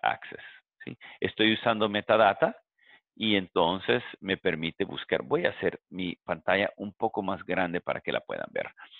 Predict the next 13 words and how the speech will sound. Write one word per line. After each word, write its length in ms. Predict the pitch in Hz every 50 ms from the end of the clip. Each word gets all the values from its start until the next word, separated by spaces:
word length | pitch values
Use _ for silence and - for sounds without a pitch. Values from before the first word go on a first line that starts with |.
| - _ _
Aquí 200 | 113 107 - 123
estoy 160 | - - 151
buscando 400 | 131 120 - - 139 131 127 127
mensajes 440 | 113 101 101 - 120 113 123 120 104
del 120 | 95 101 104
Lab 160 | 107 104 95
Apache 420 | 87 - 98 92 - - - -
Access 380 | 98 117 120 - - 131 123 110
de 100 | 107 85
los 160 | 80 - -
últimos 400 | 98 92 - 98 90 87 85 -
quince 300 | - 95 87 - - 82
minutos. 440 | 92 120 160 180 - - 190 185